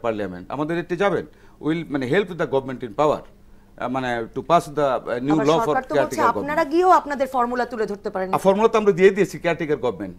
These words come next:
Speaker 1: নিরপেক্ষ সরকার। আমাদের ফর্মুলা তো দেওয়াই আছে, শুধু সরকার বলবে যে হ্যাঁ আমরা এটাকে এগ্রি করলাম, তোমরা আসো,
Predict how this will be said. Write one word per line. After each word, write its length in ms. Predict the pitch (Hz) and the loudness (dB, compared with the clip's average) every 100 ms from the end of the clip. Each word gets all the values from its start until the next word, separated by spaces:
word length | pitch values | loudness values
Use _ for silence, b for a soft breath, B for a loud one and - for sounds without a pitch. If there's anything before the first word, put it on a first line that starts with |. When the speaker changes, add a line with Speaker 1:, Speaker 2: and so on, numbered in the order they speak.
| 107 | -6
Speaker 1:
নিরপেক্ষ 420 | 151 170 160 - | -2 0 0 -4
সরকার। 300 | 139 127 110 | -6 -6 -4
আমাদের 240 | 139 180 196 | -2 -2 -2
ফর্মুলা 260 | 196 196 | 0 0
তো 100 | 202 | -2
দেওয়াই 320 | 180 160 180 147 | 2 4 4 2
আছে, 180 | 107 | 0
শুধু 220 | - 151 151 | -6 -6 -6
সরকার 480 | 131 170 160 170 | -4 -4 -2 -2
বলবে 260 | 151 151 185 | 0 -2 -2
যে 120 | 156 | -2
হ্যাঁ 200 | 135 123 | -2 -2
আমরা 260 | 87 131 139 | -2 -2 -2
এটাকে 240 | 143 139 | -2 -4
এগ্রি 260 | 117 113 170 | -6 -6 -6
করলাম, 320 | 185 202 233 b b - | -4 -4 -6 b b -8
তোমরা 260 | 143 180 | 0 2
আসো, 320 | 151 143 208 | 2 2 -4